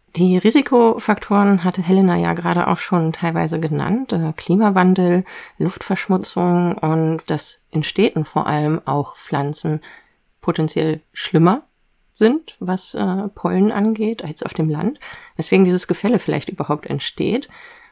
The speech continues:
Und ja, das mit dem Klima ist halt ein besonders großes und wichtiges Thema, deswegen habe ich mir das rausgesucht und die Luftverschmutzung steckt da so ein bisschen mit drin.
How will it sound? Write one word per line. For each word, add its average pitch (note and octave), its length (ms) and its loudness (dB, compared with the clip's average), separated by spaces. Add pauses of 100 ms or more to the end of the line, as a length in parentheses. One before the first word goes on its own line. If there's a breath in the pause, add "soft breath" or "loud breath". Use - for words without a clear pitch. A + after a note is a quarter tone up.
Und E3+ 420 0
ja, E3+ 220 4
das E3 160 -4
mit F#3 100 -2
dem F3+ 140 2
Klima B3 580 0 (600)
ist G3 200 -2
halt F#3 160 2
ein G3 60 4
besonders F3 340 2
großes - 340 -6
und C#3+ 100 -10
wichtiges C#4+ 420 -2
Thema, C4+ 240 -2
deswegen A#3 300 0
habe G#3 100 -2
ich G#3+ 100 -8
mir G3+ 80 2
das - 240 -4
rausgesucht A#3 600 0
und F#3 80 6
die F3+ 80 4
Luftverschmutzung F3+ 800 -2
steckt - 480 -8
da E3+ 100 -4
so F3 340 0
ein E3+ 200 2
bisschen E3 460 -2
mit D#3 200 -2
drin. E3 480 2